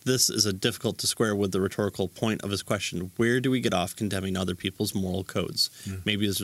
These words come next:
Speaker 1: response really just is, "It's a free country. We can do what we want." You know,
Speaker 2: <laughs>
Speaker 1: uh, you know, I, I have the freedom to judge people, and the, you know, and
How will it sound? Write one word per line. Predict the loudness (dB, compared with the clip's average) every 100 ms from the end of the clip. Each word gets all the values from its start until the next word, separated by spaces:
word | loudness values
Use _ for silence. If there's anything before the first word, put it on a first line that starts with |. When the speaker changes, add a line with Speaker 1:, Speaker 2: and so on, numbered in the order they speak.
| -4
Speaker 1:
response | -2 -2 -2 0
really | 0 2 0
just | 0 0
is, | 0 0 0
"It's | -2
a | 0
free | -2
country. | -2 -4 -4 -4 -2
We |
can | 0 2
do | 2
what | 2
we | 0
want." | 0 0 0
You | -2
know, | 0 -2 -4 -8 -10
Speaker 2:
<laughs> | -16 -8
Speaker 1:
uh, | -6 -2
you | -2 -4
know, | -2
I, | -2 -2 -8 -2
I | 2 4
have | 2
the | 2
freedom | 4 4 4 4
to | 4 4 4 0 -6 -18 -6
judge | 0 0 0 0
people, | 2 2 2 2
and | 2 2 0 -4
the, | -4 -2
you | -2
know, | -4 -8 -12 -12
and | -10 -10